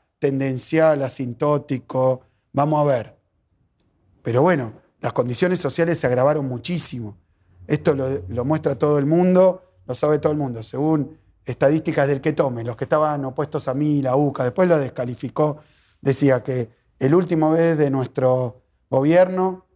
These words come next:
los que estaban abajo de la línea de consumo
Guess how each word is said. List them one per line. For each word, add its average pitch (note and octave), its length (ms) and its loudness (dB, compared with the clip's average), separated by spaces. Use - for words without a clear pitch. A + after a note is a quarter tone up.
los B2+ 200 -2
que C3+ 100 -4
estaban D#3 280 0
abajo C#3+ 600 0
de B2+ 160 -4
la B2+ 120 2
línea D3 300 2
de C3 100 -2
consumo B2+ 880 0